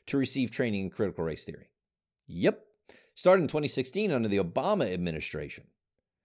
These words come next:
And they awarded its first five-year grant of one point one million dollars to North Carolina Central University.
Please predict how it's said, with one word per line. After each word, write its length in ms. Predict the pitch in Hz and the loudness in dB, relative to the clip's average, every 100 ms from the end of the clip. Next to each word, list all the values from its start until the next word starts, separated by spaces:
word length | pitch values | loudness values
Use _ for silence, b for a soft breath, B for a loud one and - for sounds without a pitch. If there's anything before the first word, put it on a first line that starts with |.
| b b b - | b b b -4
And 280 | 135 135 127 | 0 2 4
they 60 | |
awarded 400 | 139 135 175 220 | 4 6 4 6
its 160 | 180 123 | 4 2
first 340 | - 175 175 | -2 0 0
five-year 640 | - - 139 165 175 165 156 | -2 -4 0 0 2 0 0
grant 520 | 107 127 135 110 104 | 0 0 0 0 -2
of 260 | 110 107 90 | -2 -2 -2
one 300 | 98 160 208 | -2 0 0
point 220 | 180 165 | 0 0
one 300 | 156 131 113 | 0 0 2
million 380 | 127 185 220 214 | 4 6 4 6
dollars 400 | 190 147 95 95 | 6 6 2 -2
to 120 | - | -2
North 260 | 120 156 170 | 0 0 -2
Carolina 380 | 160 151 135 131 | 0 0 0 -2
Central 360 | - 120 113 | -4 -2 -2
University. 680 | 107 95 120 190 - - - | -2 -2 0 -2 -2 -8 -14